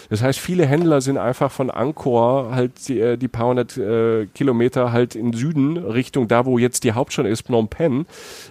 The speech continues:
ähm, und haben am Mekong Handel betrieben und auch mit anderen Sachen. Ähm, dann gibt's noch, dass die natürlich die Herrscher untereinander Streit hatten, aber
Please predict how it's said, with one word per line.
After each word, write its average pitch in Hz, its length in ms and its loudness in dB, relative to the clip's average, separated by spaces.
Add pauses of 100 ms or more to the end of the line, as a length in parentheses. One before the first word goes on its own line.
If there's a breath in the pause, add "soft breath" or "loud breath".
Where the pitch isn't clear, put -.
ähm, 127 320 2
und 123 100 2
haben 131 160 0
am 131 220 0 (160)
Mekong 135 520 0
Handel 117 260 4
betrieben 95 580 -2 (360 loud breath)
und 123 280 2
auch 107 160 -2
mit 123 160 -2
anderen 120 420 0
Sachen. 117 400 -4 (640 loud breath)
Ähm, 123 480 2
dann 131 160 2
gibt's 151 220 0
noch, 131 100 2
dass 110 160 0
die 117 120 0
natürlich 107 340 0
die 87 120 -2
Herrscher 110 300 -2
untereinander 110 400 -2
Streit 107 400 -2
hatten, 147 260 -6
aber 127 540 -2